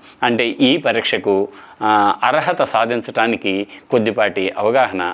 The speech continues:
అవసరం అని నేను భావిస్తూ, ఆ, కృష్ణారెడ్డి గారు మన జీబీకే పబ్లికేషన్స్ తరఫున అందిస్తున్నటువంటి ఈ వీడియో ప్రసంగాల ద్వారా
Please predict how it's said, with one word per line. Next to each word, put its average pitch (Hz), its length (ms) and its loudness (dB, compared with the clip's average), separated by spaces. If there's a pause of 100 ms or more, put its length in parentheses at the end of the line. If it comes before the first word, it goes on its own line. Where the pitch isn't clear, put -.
అవసరం 101 420 -2 (120)
అని 95 160 0
నేను 87 160 -2
భావిస్తూ, 113 560 0 (500)
ఆ, 101 200 0 (100)
కృష్ణారెడ్డి 143 600 2
గారు 92 380 0 (400)
మన 107 360 2 (160)
జీబీకే 147 760 0 (680)
పబ్లికేషన్స్ 143 600 0
తరఫున 101 540 -2
అందిస్తున్నటువంటి 104 1080 -2 (120)
ఈ 117 300 0
వీడియో 123 460 0 (500)
ప్రసంగాల 113 580 0
ద్వారా 85 380 0